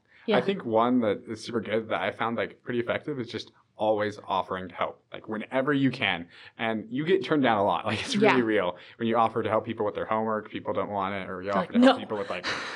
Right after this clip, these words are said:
Speaker 2: just stuff they're doing with, like, family or, like, school or anything. But if you keep asking, like, people will eventually say yes, especially
Speaker 3: Mm-hmm.
Speaker 2: when they're struggling. I think sometimes, like, we're surprised, but all someone's waiting for is for someone to ask, "Hey,
Speaker 1: Yeah.
Speaker 3: It's so
Speaker 2: do you
Speaker 3: true.
Speaker 2: need help?"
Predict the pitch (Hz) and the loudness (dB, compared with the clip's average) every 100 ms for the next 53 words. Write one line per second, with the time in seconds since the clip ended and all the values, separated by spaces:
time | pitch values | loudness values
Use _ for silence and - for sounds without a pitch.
0 | - - - - 127 104 113 98 107 107 | -14 -12 -8 -2 0 0 0 0 0 0
1 | 107 101 95 87 90 127 139 139 143 131 | -2 -6 -8 -10 -2 2 4 4 2 4
2 | 113 101 95 - - 147 135 120 120 123 | 4 0 -6 -8 0 4 6 6 2 0
3 | 117 - - - _ 120 127 117 - _ | -4 -8 -18 -20 _ 0 4 4 2 _
4 | 127 127 120 170 180 107 107 - 151 151 | -12 -6 -4 -2 -4 -4 -6 -6 -6 -6
5 | 117 92 - 120 123 113 107 98 92 95 | -6 -8 -8 -6 -4 -2 0 -2 -6 -10
6 | 95 - 90 90 - - - 330 - 196 | -12 -10 -8 -8 -8 -8 0 2 2 2
7 | 170 - 117 110 101 - 101 95 92 90 | 0 0 -4 -2 -4 -4 -4 -4 -8 -12
8 | - - 113 160 196 - 127 139 156 160 | -18 -12 -8 -6 -4 0 0 0 -4 -8
9 | - _ _ - 110 - - _ _ 120 | -16 _ _ -12 -12 -12 -16 _ _ -10
10 | 107 120 120 117 101 95 _ 113 - 113 | -8 -4 0 0 -2 -8 _ -6 -6 0
11 | 123 139 - 139 120 107 95 107 120 107 | 0 0 -2 -6 -6 -6 -8 -8 -6 -6
12 | 82 - - - 107 98 - - - - | -6 -8 -12 -10 -8 -8 -8 -10 -12 -12
13 | - - - 208 226 165 240 226 233 - | -12 -8 -4 0 0 0 0 4 4 4
14 | 196 208 90 | 2 0 0